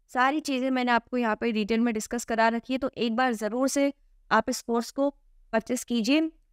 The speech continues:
और सेकंड, एसएससी टारगेट बैच भी है, जिसमें आपको मैथ्स, रीजनिंग, इंग्लिश, जीएस, जीके का कॉम्बो मिल जाएगा, same on route application।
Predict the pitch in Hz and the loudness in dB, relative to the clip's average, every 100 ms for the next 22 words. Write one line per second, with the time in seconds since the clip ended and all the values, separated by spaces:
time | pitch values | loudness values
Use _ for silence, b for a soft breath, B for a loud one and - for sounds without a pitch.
0 | _ - 196 214 247 233 294 320 - - | _ -2 2 2 0 0 0 -2 -4 -6
1 | 233 285 269 220 202 247 254 262 226 262 | -4 -2 2 2 2 0 2 0 0 0
2 | 277 294 - 226 214 226 208 208 220 247 | 0 -2 -4 -8 -2 -2 -2 0 2 2
3 | - 233 233 220 247 247 220 220 247 220 | 0 -2 -2 0 0 0 0 2 0 0
4 | 214 220 226 214 202 226 226 220 214 202 | 0 2 2 -2 -2 0 -2 0 -2 0
5 | 233 247 226 233 233 277 - _ _ _ | 2 2 2 0 2 0 -2 _ _ _
6 | _ - 277 320 311 _ - 233 339 - | _ -2 2 2 0 _ 2 4 2 -4
7 | - 196 214 185 - 175 180 170 - | -6 -2 0 0 -2 -8 -8 -8 -8